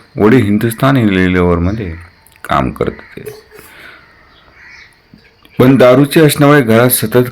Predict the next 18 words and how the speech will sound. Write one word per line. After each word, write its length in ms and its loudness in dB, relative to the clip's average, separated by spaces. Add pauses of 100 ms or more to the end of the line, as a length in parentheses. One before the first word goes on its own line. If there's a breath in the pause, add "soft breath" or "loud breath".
(120)
कलहाचं 680 0
वातावरण 440 -2
होतं. 200 -6
शिक्षण 420 -6
सातवीपर्यंत 600 -4
झाल्याने 300 0
नंतर 460 -2 (140)
परिस्थितीमुळे 840 -4
शाळा 360 -12
सोडावी 360 -12
लागली. 1800 -18
घर 180 0
चालवण्यासाठी 760 0
लहान 200 2
वयातच 500 -2
जॉनीनं 400 0
मुंबईच्या 560 -2
रस्त्यावर 360 -6